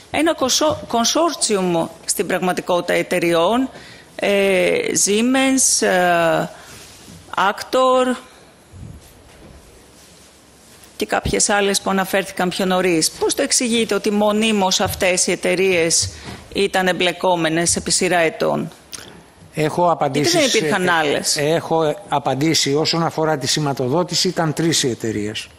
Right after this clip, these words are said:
Speaker 2: Σας έχω απαντήσει. Που να έχουν φτιάξει και E R T M S. Έστω level one, επίπεδο ένα που θέλαμε,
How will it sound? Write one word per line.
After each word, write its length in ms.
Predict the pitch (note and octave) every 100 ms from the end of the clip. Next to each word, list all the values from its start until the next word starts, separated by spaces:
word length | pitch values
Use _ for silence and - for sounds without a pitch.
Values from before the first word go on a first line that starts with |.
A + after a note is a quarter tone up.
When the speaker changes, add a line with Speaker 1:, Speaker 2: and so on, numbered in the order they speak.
| -
Speaker 2:
Σας 240 | - B2+
έχω 160 | D3 D3
απαντήσει. 480 | C#3 B2 B2 - - - - - - -
Που 140 | C#3+
να 120 | D3
έχουν 220 | D3+ E3 D3
φτιάξει 360 | E3 D#3+ -
και 220 | D3+ D#3+ E3
E 220 | E3 E3
R 20 | C#3+
T 40 |
M 300 | D#3+ D3+ D3+
S. 180 | B2+ - - - - - - -
Έστω 300 | D#3+ - D3+
level 400 | C#3+ D#3+ D3+ C#3+
one, 160 | D3+ C#3+
επίπεδο 440 | B2+ D#3 D3 C#3+
ένα 260 | D3 D3 B2
που 100 | A2+
θέλαμε, 460 | C#3 A#2+ A2 A2